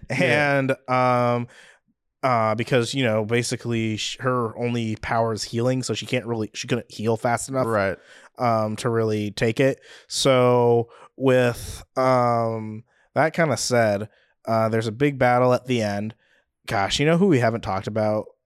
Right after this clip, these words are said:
Speaker 2: much during this podcast at all?
Speaker 1: Uh,
Speaker 2: Athena.
Speaker 1: Athena,
Speaker 2: And it's
Speaker 1: yeah.
Speaker 2: 'cause she's just such a big nothing burger. I feel
Speaker 1: Yeah.
Speaker 2: bad. It's like, why waste
Speaker 1: Feel bad for
Speaker 2: Angel-,
Speaker 1: Angelina.
Speaker 2: why, like, why Angel-, why,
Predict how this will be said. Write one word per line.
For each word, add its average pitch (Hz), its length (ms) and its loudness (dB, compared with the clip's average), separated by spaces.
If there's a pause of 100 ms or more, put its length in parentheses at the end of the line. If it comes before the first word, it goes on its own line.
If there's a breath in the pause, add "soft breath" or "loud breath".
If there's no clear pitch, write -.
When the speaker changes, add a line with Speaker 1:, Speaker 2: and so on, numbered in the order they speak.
Speaker 2:
much 107 300 -4
during 104 240 -4
this 104 100 -4
podcast 107 500 -2
at 101 60 -2
all? 101 340 -2 (300)
Speaker 1:
Uh, 50 200 -12
Speaker 2:
Athena. 104 460 0
Speaker 1:
Athena, 120 480 -6 (100)
Speaker 2:
And 139 100 2
it's 117 100 4
Speaker 1:
yeah. 110 40 -2
Speaker 2:
'cause 147 120 0
she's 135 220 0
just - 180 -4
such - 180 -2
a 113 40 -2
big 104 220 -2
nothing 101 400 -4
burger. 107 440 -4
I - 120 -2
feel 135 180 6
Speaker 1:
Yeah. 110 420 4
Speaker 2:
bad. 107 80 -4 (360 loud breath)
It's 143 200 0
like, 139 220 0
why 175 160 4
waste 147 360 4
Speaker 1:
Feel - 0 - (100)
bad 131 160 4
for 123 100 4
Speaker 2:
Angel-, 113 280 0
Speaker 1:
Angelina. 113 200 -2
Speaker 2:
why, 139 220 4
like, 139 180 2
why 147 200 4
Angel-, 143 380 0
why, 143 460 4